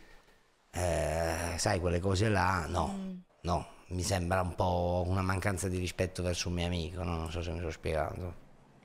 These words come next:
Speaker 2: Eh, ma se io ti sto dicendo che, eh, non lo sento più da un po' perché non, non abbiamo gli stessi orari, comunque,
Speaker 1: Chiaro.
Speaker 2: è
Speaker 1: Sì, però,
Speaker 2: troppo,
Speaker 1: sai, non
Speaker 2: troppo
Speaker 1: è bello,
Speaker 2: tardi,
Speaker 1: non è
Speaker 2: cioè.
Speaker 1: bello, non è bello, ovviamente, eh.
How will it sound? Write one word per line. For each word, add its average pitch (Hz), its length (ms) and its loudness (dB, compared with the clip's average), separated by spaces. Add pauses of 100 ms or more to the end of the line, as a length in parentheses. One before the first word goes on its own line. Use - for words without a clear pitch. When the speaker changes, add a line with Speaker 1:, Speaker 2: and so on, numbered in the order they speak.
(140)
Speaker 2:
Eh, 190 40 -12
ma 180 120 -10
se - 120 -14
io 190 140 -8
ti 190 100 -10
sto 196 140 -14
dicendo 190 480 -10
che, 180 120 -12
eh, 175 280 -10
non 180 160 -10
lo 185 80 -12
sento 196 300 -10
più 190 100 -8
da 190 80 -8
un 190 100 -12
po' 185 140 -10
perché - 360 -6
non, 165 260 -10
non 165 500 -12
abbiamo 180 340 -10
gli 180 60 -10
stessi 185 360 -16
orari, 190 400 -10
comunque, 170 640 -12
Speaker 1:
Chiaro. 78 360 0
Speaker 2:
è - 440 -16
Speaker 1:
Sì, 156 300 4
però, 143 140 6
Speaker 2:
troppo, 147 140 4
Speaker 1:
sai, 147 140 6
non 139 140 4
Speaker 2:
troppo 156 120 4
Speaker 1:
è 139 40 0
bello, 120 380 4
Speaker 2:
tardi, 98 80 2
Speaker 1:
non 110 100 2
è 113 60 4
Speaker 2:
cioè. 107 60 2
Speaker 1:
bello, 90 260 4
non 95 200 2
è 95 80 2
bello, 85 340 2
ovviamente, 82 560 -2
eh. 82 140 -4